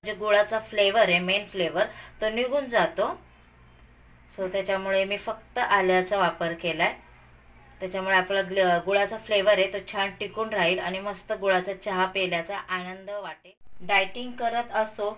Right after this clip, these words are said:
किंवा डायबिटीजचे patient असो त्यासाठी best option आहे हा.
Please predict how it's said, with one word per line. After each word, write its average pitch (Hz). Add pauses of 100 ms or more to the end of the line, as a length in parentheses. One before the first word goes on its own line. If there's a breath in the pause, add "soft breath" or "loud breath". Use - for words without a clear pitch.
किंवा 254
डायबिटीजचे 214
patient 196
असो 170 (100)
त्यासाठी 180
best 196
option 180
आहे 160
हा. 170